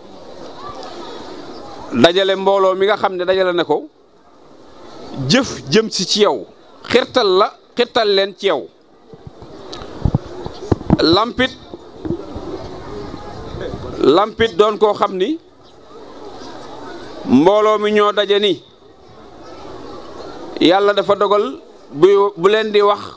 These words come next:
lu leen di xirtal ci yow rek la leen di wax. Te loolu dafa am solo lool. Nit ñi dana wax ne,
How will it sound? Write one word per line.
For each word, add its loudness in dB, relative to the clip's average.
lu 4
leen 0
di -2
xirtal -2
ci 0
yow 4
rek -4
la 2
leen 2
di 0
wax. -4
Te 6
loolu 4
dafa 0
am -2
solo 0
lool. 2
Nit 4
ñi 2
dana 6
wax 0
ne, 2